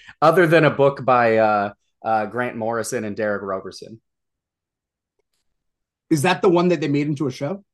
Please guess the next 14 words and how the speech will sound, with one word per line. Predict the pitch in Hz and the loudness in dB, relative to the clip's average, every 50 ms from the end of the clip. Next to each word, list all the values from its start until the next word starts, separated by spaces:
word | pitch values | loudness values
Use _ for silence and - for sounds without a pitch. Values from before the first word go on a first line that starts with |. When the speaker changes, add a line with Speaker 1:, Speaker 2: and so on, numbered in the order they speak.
| _ _ | _ _
Speaker 1:
Yeah. | - 113 107 92 87 - - _ _ _ _ _ _ _ _ _ - 127 | -2 0 0 0 -2 -6 -10 _ _ _ _ _ _ _ _ _ -10 -10
Speaker 2:
Okay. | 110 - 90 - _ _ _ _ - | -10 -10 -10 -20 _ _ _ _ -12
Yeah, | 120 110 107 | -10 -8 -8
yeah, | 101 95 | -8 -10
yeah. | 95 82 - _ - - _ - _ - | -12 -16 -18 _ -20 -20 _ -20 _ 0
Uh, | - 185 185 - 180 170 165 | 4 6 6 6 6 4 2
what | - 160 185 | 0 0 2
did | 185 190 185 | 2 4 4
I | 165 165 | 2 2
read | 156 160 160 147 | 2 0 0 -2
this | 143 139 135 | -2 -8 -6
week? | - 151 143 131 - | -4 -6 -6 -4 -4
I | 139 151 | -6 -4
read, | 151 156 151 151 147 147 143 143 147 143 139 135 | -4 -4 -4 -4 -4 -4 -4 -6 -6 -8 -10 -14